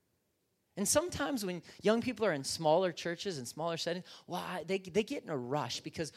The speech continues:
there's just not a lot of choices. There's not a lot of fish in the sea, so I gotta go find someone.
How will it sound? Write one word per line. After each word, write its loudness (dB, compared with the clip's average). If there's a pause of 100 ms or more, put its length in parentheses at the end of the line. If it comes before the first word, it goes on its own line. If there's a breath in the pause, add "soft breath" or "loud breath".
(140 loud breath)
there's 0
just 0
not 2
a 2
lot 2
of -6
choices. 8
There's -4
not 0
a -8
lot -2
of -6
fish -2
in -2
the -4
sea, -8
so -8
I -2
gotta 0
go 0
find -2
someone. -2